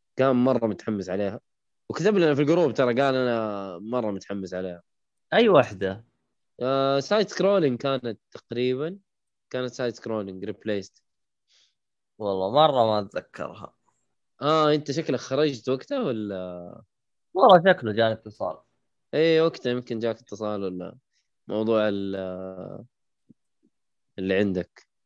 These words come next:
Speaker 1: بس، إيه هذه. أرسل لك إيه الحين.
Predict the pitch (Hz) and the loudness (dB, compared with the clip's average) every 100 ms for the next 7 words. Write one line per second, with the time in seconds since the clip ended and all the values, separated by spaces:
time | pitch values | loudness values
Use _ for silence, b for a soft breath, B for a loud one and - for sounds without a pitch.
0 | _ _ - 196 202 - - _ 165 180 | _ _ 2 2 2 -8 -16 _ 2 4
1 | 160 131 101 - _ _ _ _ _ _ | 4 0 -4 -12 _ _ _ _ _ _
2 | _ _ _ - 123 185 165 - 139 113 | _ _ _ -8 -2 0 0 0 -2 -2
3 | 107 123 110 | -2 -6 -10